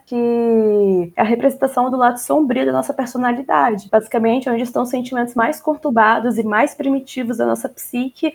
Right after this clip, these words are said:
é aquele nosso eu escondido inconsciente que a gente recusa a, a ver, a encarar, porque realmente é difícil a gente encarar o,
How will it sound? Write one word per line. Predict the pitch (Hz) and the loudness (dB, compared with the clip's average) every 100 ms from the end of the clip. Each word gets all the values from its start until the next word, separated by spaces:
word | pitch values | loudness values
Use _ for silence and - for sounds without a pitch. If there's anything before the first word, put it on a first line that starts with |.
| - - - | -8 -10 -4
é | |
aquele | 240 262 254 | -4 -2 -2
nosso | 240 240 294 | -2 -4 -2
eu | 240 247 277 | 2 2 0
escondido | - 269 254 233 233 | -4 -4 -2 -2 -4
inconsciente | 262 277 - 269 247 - | -4 -8 -4 -2 -2 -2
que | 285 | -2
a | |
gente | 254 262 262 | -2 -4 -4
recusa | 311 - 277 269 302 349 403 - _ _ - | -4 -4 -2 0 2 2 0 -2 _ _ 0
a, | 262 285 330 359 - _ | 2 4 2 0 -4 _
a | - 320 | 2 2
ver, | 302 466 294 | 2 0 0
a | 254 | 0
encarar, | 254 311 415 311 - | -2 0 2 2 -2
porque | - 226 | -8 -2
realmente | 208 370 294 208 - | 0 0 -2 -4 -6
é | |
difícil | - - - | -6 -10 -2
a | 349 | 0
gente | 359 427 | 0 -4
encarar | - - - | -2 0 2
o, | - | 0